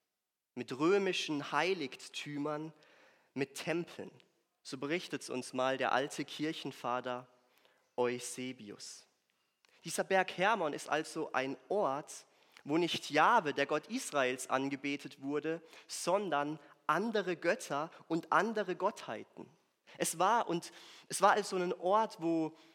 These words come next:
wo nicht Jahwe regiert hat, sondern andere Mächte und Gewalten, um's mal mit Paulus zu sagen.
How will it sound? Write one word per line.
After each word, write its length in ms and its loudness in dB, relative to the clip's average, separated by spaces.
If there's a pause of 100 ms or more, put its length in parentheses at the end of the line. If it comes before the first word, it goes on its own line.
(420)
wo 120 0
nicht 320 0
Jahwe 480 4
regiert 480 -2
hat, 360 -8 (240)
sondern 760 0 (320)
andere 720 0 (480)
Mächte 800 0 (240)
und 300 -2
Gewalten, 680 0
um's 180 -10
mal 460 0
mit 160 -2
Paulus 500 -2
zu 120 -14
sagen. 460 -8